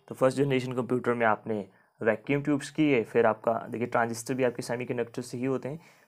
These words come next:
तो सेकंड में आपने ट्रांजिस्टर्स कर लिए, फिर नेक्स्ट में आपके आ गए हैं इंटीग्रेटेड सर्किट्स थर्ड जनरेशन में।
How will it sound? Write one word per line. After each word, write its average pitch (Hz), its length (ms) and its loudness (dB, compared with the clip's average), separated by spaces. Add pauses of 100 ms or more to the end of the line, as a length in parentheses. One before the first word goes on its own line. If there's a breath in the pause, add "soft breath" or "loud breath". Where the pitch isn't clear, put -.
(140)
तो - 60 -20
सेकंड 127 320 -2
में 123 80 2
आपने 117 240 0
ट्रांजिस्टर्स 117 640 -2
कर - 140 2
लिए, 139 340 2
फिर 117 300 -4
नेक्स्ट 117 420 -10
में 127 100 0
आपके 113 300 0
आ 110 100 4
गए 107 160 -2
हैं 160 280 -6 (480 soft breath)
इंटीग्रेटेड 117 640 -2
सर्किट्स - 580 -2 (160)
थर्ड 117 140 2
जनरेशन 104 400 -4
में। 92 180 -14